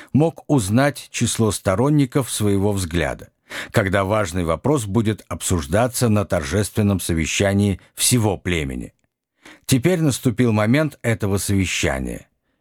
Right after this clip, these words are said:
и приготовления к нему начались с достоинством и торжественностью, приличными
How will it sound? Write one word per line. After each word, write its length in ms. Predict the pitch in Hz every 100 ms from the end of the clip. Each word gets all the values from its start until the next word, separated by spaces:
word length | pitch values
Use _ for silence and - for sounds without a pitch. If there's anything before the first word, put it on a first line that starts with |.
| -
и 140 | 139
приготовления 880 | 113 117 90 95 92 95 156 170 160
к 140 | 143 -
нему 220 | 143 139
начались 640 | 123 - 110 113 131 - -
с 160 | 107 90
достоинством 1080 | 90 85 - 127 139 143 120 - 120 104 -
и 140 | 113
торжественностью, 1200 | 98 82 69 67 156 - - 131 120 - - 127 - - -
приличными 800 | - 143 156 160 - 143 139